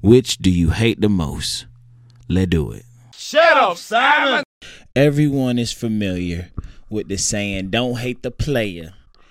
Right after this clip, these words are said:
Speaker 1: hate the game." Okay? Don't hate the player, hate the game.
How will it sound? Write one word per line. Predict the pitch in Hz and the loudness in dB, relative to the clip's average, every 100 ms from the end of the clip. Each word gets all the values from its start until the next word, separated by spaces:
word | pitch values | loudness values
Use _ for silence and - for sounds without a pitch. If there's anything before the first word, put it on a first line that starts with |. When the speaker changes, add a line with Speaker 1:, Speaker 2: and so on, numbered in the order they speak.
| - _ | -20 _
Speaker 1:
hate | - 101 101 - | -12 -10 -10 -12
the | 107 | -16
game." | 95 98 85 67 - - - _ _ _ _ - | -14 -12 -12 -14 -20 -20 -20 _ _ _ _ -20
Okay? | 90 107 107 110 _ - - - | -12 -10 -10 -10 _ -18 -8 -4
Don't | 120 143 | -4 -4
hate | 139 170 160 | -2 -2 -2
the | 123 | -8
player, | - - 160 160 117 110 - _ - - - | -4 0 2 2 0 -2 -8 _ -20 -16 -2
hate | 131 131 | 0 0
the | 127 | -2
game. | 120 107 82 | 0 0 -4